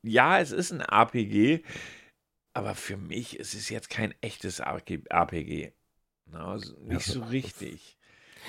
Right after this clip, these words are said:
Speaker 2: Und ich kann mit dem Setting nichts anfangen.
Speaker 1: Von was jetzt?
Speaker 2: Also, äh, von, äh, von dem Spiel, weil, ähm, ich, ich mag so Ritterzeit und sowas ist
Speaker 1: Ach so, du bist
Speaker 2: überhaupt
Speaker 1: doch bei
Speaker 2: nicht.
Speaker 1: Kingdom Come. Ja,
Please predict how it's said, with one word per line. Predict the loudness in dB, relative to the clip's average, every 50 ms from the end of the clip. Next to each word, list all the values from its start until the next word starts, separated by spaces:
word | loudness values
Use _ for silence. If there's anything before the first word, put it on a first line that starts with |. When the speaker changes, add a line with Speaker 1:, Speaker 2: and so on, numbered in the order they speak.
| -12 -2 -2
Speaker 2:
Und | 0 0 0
ich | 2
kann | 2 4 6
mit | 6 6
dem | 6 6
Setting | 6 4 4 4 2 -2 -4 -4 -4
nichts | -4 -4 -2 -4 -2
anfangen. | -2 -2 -2 -2 -4 -4 -6 -6 -8 _ _ _ _ _ _ _ _ _
Speaker 1:
Von | 4 4 6 8
was | 8 8 6 6 6
jetzt? | 6 6 6 8
Speaker 2:
Also, | 6 2 2 -4 -12 _ -20 _ -18 -18 -16 -16 -16 -8 2
äh, | 6 6 6 6
von, | 6 6 8 8 8 6 4 2
äh, | 0
von | 0 2 4 6 6
dem | 8 6 6
Spiel, | 4 0 2 6 8 8 8 8 6
weil, | 6 8 8 8 6 6
ähm, | 4 4 4 4 2 0 -2 -6 -8 -6 _
ich, | 0 0 0 0 -2
ich | -2 2 4
mag | 6 6 6 6
so | 4 4
Ritterzeit | 6 6 4 6 6 4 6 6 6 6 6 6 4
und | 4 4
sowas | 4 4 2 2
ist | 0 4 4 4 4 2 2 _
Speaker 1:
Ach | 6 8
so, | 10 10 8
du | 8
bist | 8 8 8 8
Speaker 2:
überhaupt | 8
Speaker 1:
doch | 8
bei | 8 6 8
Speaker 2:
nicht. | 8 8 6 6 4
Speaker 1:
Kingdom | 2 2 4 4 2 2 2 -2
Come. | 0 4
Ja, | 4 4 4